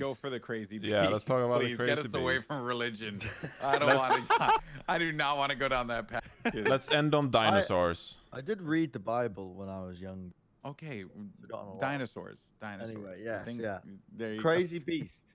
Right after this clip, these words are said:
Speaker 1: So they, they discovered this cat-sized mammal dubbed Crazy Beast. I just love the fact that they've dubbed it Crazy Beast. It seems like such a dumb name, but that's what they've dubbed it, that lived on Madagascar, um,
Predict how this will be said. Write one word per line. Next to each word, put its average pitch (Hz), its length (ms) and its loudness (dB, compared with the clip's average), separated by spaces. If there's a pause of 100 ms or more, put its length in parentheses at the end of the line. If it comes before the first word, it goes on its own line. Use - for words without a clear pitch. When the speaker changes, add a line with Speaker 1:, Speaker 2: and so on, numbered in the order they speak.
(220)
Speaker 1:
So 165 140 2
they, 196 240 4
they 190 300 2
discovered 180 600 0
this - 320 -8
cat-sized 156 800 -4
mammal 117 540 -6 (280)
dubbed 117 380 -2
Crazy 175 840 2
Beast. 202 460 2
I 139 100 2
just 147 200 -4
love 175 180 4
the 170 140 2
fact 151 160 2
that 139 80 -6
they've 135 200 0
dubbed 147 360 0
it 123 160 2 (220)
Crazy 180 920 2
Beast. 208 500 2 (320)
It 190 80 -2
seems 175 200 -2
like 165 120 2
such 165 160 0
a 156 100 4
dumb 151 460 2
name, 165 480 2 (480)
but 123 80 -2
that's 147 180 0
what 175 120 -4
they've 147 180 -2
dubbed 151 300 2
it, 117 100 -2
that 110 80 -6
lived 123 300 -4
on 131 120 -2
Madagascar, 117 800 -4 (600)
um, 98 440 -6